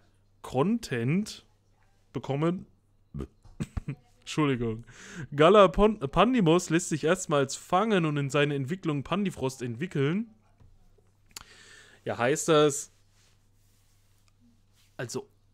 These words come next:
ohne das Ticket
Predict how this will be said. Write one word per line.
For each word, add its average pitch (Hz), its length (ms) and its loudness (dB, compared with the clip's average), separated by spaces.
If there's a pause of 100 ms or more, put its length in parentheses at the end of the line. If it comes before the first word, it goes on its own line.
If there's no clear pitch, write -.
ohne 180 840 4 (360)
das - 460 -2 (560)
Ticket 147 800 0